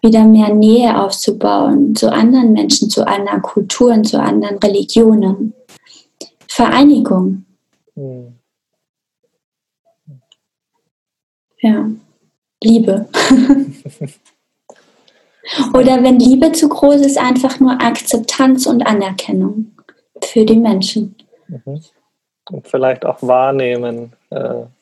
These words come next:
Speaker 2: erstmal sich selber vielleicht ein bisschen zurückstellen und einfach mal den Raum auch den anderen zu geben.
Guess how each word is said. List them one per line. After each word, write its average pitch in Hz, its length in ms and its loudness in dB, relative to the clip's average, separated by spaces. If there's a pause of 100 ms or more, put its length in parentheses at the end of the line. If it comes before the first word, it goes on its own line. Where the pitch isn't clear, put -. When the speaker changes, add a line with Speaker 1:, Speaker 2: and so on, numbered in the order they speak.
(440)
Speaker 2:
erstmal 127 420 -8
sich - 220 -8
selber 127 400 -2
vielleicht 131 340 -4
ein 139 60 -8
bisschen 131 280 -10
zurückstellen 147 560 -4
und 135 140 -6
einfach 135 300 -6
mal 131 160 -4
den 123 160 -4
Raum 127 400 -4
auch - 260 -10
den - 180 -4
anderen 135 320 -6
zu - 140 -8
geben. 123 340 -4